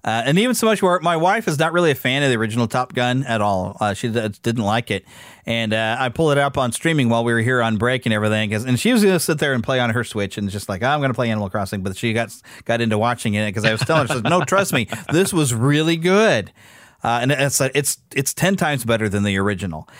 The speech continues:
And it's just, I, I just love seeing Val Kilmer getting a chance to come back as the Iceman again, uh, because we all love Val Kilmer.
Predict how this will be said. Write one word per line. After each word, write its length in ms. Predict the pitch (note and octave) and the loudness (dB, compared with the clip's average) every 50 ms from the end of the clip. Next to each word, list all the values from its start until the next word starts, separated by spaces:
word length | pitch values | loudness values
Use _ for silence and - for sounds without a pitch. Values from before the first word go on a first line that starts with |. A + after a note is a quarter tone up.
| - - - | -20 -20 -6
And 180 | - A#2+ B2+ B2+ | -4 -2 0 0
it's 120 | B2+ B2 - | 0 -2 0
just, 220 | D3+ C#3+ - - C3+ C#3 - | -2 -2 -2 -2 -4 -4 -2
I, 160 | B2+ C3 C3 B2 | -2 -2 0 0
I 120 | C#3+ C#3 | 0 -2
just 200 | C3+ C#3 D#3 - | -2 -2 -2 -2
love 180 | C#3+ C3+ C3+ C3 | 0 -2 -2 0
seeing 200 | - C3 A#2 A2 | 0 2 2 2
Val 180 | G#2 A2 A2 G#2+ | 2 0 0 0
Kilmer 400 | - - C3 B2 A#2 A2 A2 A2 A#2+ | -2 -2 0 2 2 2 2 0 -2
getting 240 | A#2 G#2 A2+ G#2+ G#2+ | -2 -4 -2 -2 -4
a 40 | G2 | -4
chance 240 | - A2+ G#2 G#2 - | -2 -2 -2 -2 -4
to 80 | - - | -8 -6
come 220 | - A#2+ G#2+ G2 | -4 -2 -2 -2
back 360 | F2+ G2 G2 G2+ G2 F#2+ - | -2 0 0 -2 -2 -4 -6
as 300 | - G2+ G2 G2+ F#2+ - | -4 -2 -2 -2 -2 -2
the 140 | - G#2+ G2 | -2 -2 0
Iceman 540 | F#2+ G2 F#2 - - G2+ F#2+ F#2+ F#2+ F#2 F#2 | 0 -2 -2 -4 -4 -4 -2 -2 -2 -2 -2
again, 400 | G2 F2 G2+ F#2+ F#2 F#2 F#2 F2+ - - - - - _ _ | -2 -2 -2 -2 -2 -2 -4 -6 -8 -14 -20 -20 -20 _ _
uh, 220 | - F#2 F#2 F#2 G2 | -6 -4 -2 -2 -2
because 340 | G2 A#2+ A#2 D3 D3+ C#3+ C#3+ | -2 -2 0 0 0 0 0
we 100 | D3+ D3+ | 0 0
all 520 | C#3 C3 C#3 C#3+ C#3+ C#3+ C#3+ C#3+ C#3+ C#3+ B2 | 2 2 2 2 4 4 2 2 2 0 0
love 600 | A2+ A2 G#2+ G#2 G#2 G#2 G#2+ G2+ G2 - - - _ _ _ - | 0 0 0 0 0 0 -2 -2 -4 -8 -12 -18 _ _ _ -10
Val 220 | - G2+ F#2 F#2+ F#2 | -6 -4 -4 -4 -4
Kilmer. 440 | - G#2+ F#2 E2+ D#2 F2+ F2 A#2 | -4 -4 -4 -4 -6 -10 -12 -14